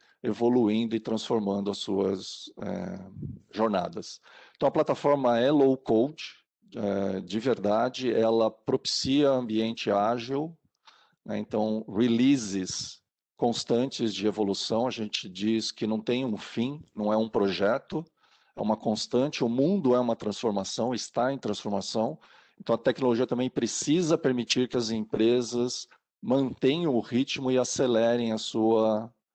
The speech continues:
é, trans-, a sua inovação, e é pra isso que existe a plataforma. Então, vamos lá ver um pouquinho agora, é,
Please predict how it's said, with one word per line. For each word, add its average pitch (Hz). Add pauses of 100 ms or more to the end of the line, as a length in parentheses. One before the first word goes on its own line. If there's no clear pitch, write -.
(300)
é, 98
trans-, 107
a 113
sua 120
inovação, 107 (100)
e 104
é 101
pra 107
isso 104
que -
existe 98
a 95 (800)
plataforma. 101 (1500)
Então, 196
vamos 196
lá 185
ver 160
um 156
pouquinho 131
agora, 107 (920)
é, 113